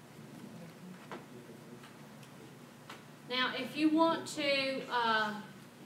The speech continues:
if you wanna find out, here's another thing. If you want it, you provide, you supply this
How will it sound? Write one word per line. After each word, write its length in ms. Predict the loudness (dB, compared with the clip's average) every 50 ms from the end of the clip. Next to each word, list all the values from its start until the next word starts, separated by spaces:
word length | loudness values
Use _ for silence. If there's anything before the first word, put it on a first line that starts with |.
| -12
if 160 | -10 -8 2 4
you 140 | 6 6
wanna 240 | 6 4 2 2 2
find 340 | 2 2 2 2 2 2 2
out, 200 | 2 2 2 0 -2 -4 -4 -2
here's 200 | 0 0 0 2
another 320 | 2 2 2 2 2 0
thing. 320 | -2 -2 -4 -4 -4 -4 -4
If 180 | -4 -4 -2
you 120 | -2 -2 0
want 220 | 2 2 0 0
it, 120 | -2 -2 -2
you 140 | -2 -2
provide, 520 | -2 -4 -8 -6 -6 -4 -4 -4 -4 -6 -8
you 60 | -8
supply 540 | -10 -10 -10 -12 -10 -8 -4 -4 -4 -2 -2 -4
this 220 | -6 -6 -8 -12